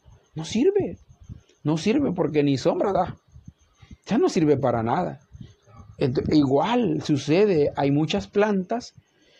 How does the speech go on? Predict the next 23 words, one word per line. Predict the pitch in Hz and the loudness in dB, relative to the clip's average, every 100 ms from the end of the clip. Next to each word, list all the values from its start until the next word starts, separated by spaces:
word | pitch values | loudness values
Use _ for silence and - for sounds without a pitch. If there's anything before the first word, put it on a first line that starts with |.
| _ | _
que | - 139 | -4 -4
están | - 156 190 | 0 0 2
ahí, | 226 208 247 285 _ _ _ _ _ | 2 4 2 0 _ _ _ _ _
pero | - 131 110 | -2 0 0
que | 131 | 0
Dios | 117 147 | 0 0
no | 156 | 0
las | 143 127 | -2 -2
ha | 123 | -2
puesto. | 160 185 - 123 113 - - - _ _ _ - - _ | -2 -2 -6 -10 -10 -20 -20 -20 _ _ _ -20 -20 _
Dios | - 123 127 156 | -6 -2 2 2
no | 151 | 2
las | 139 | -2
ha | 117 - | -2 -2
puesto. | 147 175 - - - - - - _ - - - - - - | -2 -2 -6 -12 -12 -18 -18 -18 _ -18 -16 -18 -18 -18 -16
Se | - 135 | -6 -2
han | 120 | -2
puesto | - 151 143 139 131 | -2 -2 -2 0 2
ellos. | 165 170 117 107 - - - - - | 2 2 0 -4 -14 -20 -20 -20 -4
Y | 127 | -2
aquí | 120 131 | 0 -2
podríamos | 131 135 139 143 156 | -2 0 2 2 0
aplicar | 160 165 160 160 170 185 | -2 -2 0 2 0 -2